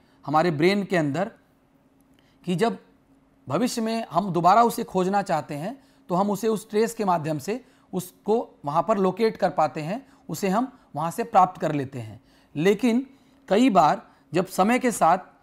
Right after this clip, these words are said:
वो मेमोरी उसका यूज़ नहीं होता, इसीलिए जब लॉन्ग टर्म मेमोरी की, उस मेमोरी की बात की जाती है जिसका फॉरगेटिंग हो जाती है, तो वहाँ पर इसको डिसयूज थ्योरी भी कहा जाता है, क्योंकि लंबे समय तक जब उस सूचना की हम,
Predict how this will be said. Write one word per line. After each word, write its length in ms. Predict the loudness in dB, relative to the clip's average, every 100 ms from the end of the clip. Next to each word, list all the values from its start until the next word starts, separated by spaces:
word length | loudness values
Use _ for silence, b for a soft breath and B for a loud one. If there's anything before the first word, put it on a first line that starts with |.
| b b 0
वो 360 | 4 4 2 -2
मेमोरी 540 | 2 2 2 0 -2 _ -16
उसका 220 | -6 -2
यूज़ 340 | 2 2 2
नहीं 260 | 2 2 2
होता, 580 | 2 0 0 0 -2 b b b b -8
इसीलिए 460 | -2 0 2 4 2
जब 180 | 2
लॉन्ग 260 | 4 2 4
टर्म 120 | 2
मेमोरी 340 | 2 2 0 -2
की, 420 | -4 -6 -6 -8
उस 160 | -8 -2
मेमोरी 320 | 0 0 -2
की 120 | -2
बात 240 | 2 0
की 140 | 0 -4
जाती 300 | -4 -2 -4
है 80 | -4
जिसका 460 | -4 0 0 0 B B
फॉरगेटिंग 440 | -2 0 0 0 0
हो 100 | 0
जाती 320 | 0 -2 -6
है, 220 | -6 -8 b b -4
तो 80 |
वहाँ 300 | 2 4 4
पर 140 | 4 2
इसको 200 | 0 -2
डिसयूज 520 | -2 -2 0 0 0 0
थ्योरी 280 | -2 -2
भी 180 | -4 -4
कहा 220 | -2 0
जाता 300 | 0 0 0
है, 200 | -2 -2 -6 b b -8
क्योंकि 260 | -4 0
लंबे 340 | 2 4 4 2
समय 240 | 2 -2
तक 200 | 0 -2 -4 b b
जब 140 | -2 -2
उस 120 | -2
सूचना 340 | -4 -2 -2
की 220 | -2 -4 -4
हम, 160 | -4